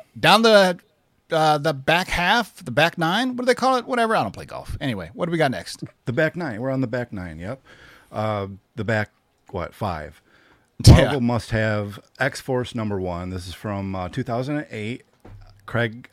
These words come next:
Speaker 2: Kyle, Chris Yost, and Clayton Crane produced a new X-Force series that focused on a new elite team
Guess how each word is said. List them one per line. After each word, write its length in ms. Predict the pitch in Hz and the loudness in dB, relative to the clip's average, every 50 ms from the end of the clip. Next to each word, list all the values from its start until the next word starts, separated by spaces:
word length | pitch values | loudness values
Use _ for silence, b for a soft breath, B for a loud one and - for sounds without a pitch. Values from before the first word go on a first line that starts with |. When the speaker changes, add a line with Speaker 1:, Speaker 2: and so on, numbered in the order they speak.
| _ _ | _ _
Speaker 2:
Kyle, 560 | - 107 107 101 107 110 113 123 143 160 160 | -4 -2 -2 0 0 0 0 -2 -2 -4 -6
Chris 320 | - - - 123 - - | -4 -2 -2 -2 0 0
Yost, 340 | 120 110 110 123 123 113 - | 0 0 0 0 -2 -4 -8
and 220 | - 120 107 101 95 | -8 -6 -6 -6 -6
Clayton 280 | - 110 107 98 107 | -6 -6 -6 -6 -8
Crane 300 | 98 - 117 110 107 113 | -8 -6 -4 -4 -4 -4
produced 380 | - 113 98 101 101 101 - - | -6 -6 -6 -6 -6 -6 -8 -10
a 40 | 90 | -10
new 220 | 95 101 113 123 - | -8 -6 -8 -8 -6
X-Force 440 | - 110 107 - - - 95 90 85 | -6 -8 -8 -8 -8 -8 -8 -8 -10
series 500 | - - 87 82 87 87 90 98 107 - B B B B B B B - | -12 -12 -12 -10 -10 -8 -8 -10 -10 -12 B B B B B B B -10
that 140 | 107 98 | -10 -10
focused 560 | - - - 110 110 - - 127 120 110 - - | -8 -6 -6 -6 -4 -4 -4 -6 -6 -6 -8 -8
on 160 | - 107 101 | -8 -6 -6
a 80 | 98 | -4
new 380 | 95 92 95 101 104 110 123 139 | -6 -6 -4 -4 -4 -4 -4 -6
elite 340 | 156 139 120 120 123 139 - | -6 -6 -4 -4 -4 -6 -8
team 520 | - - 107 92 82 82 85 80 85 92 | -10 -10 -8 -8 -8 -8 -8 -8 -10 -12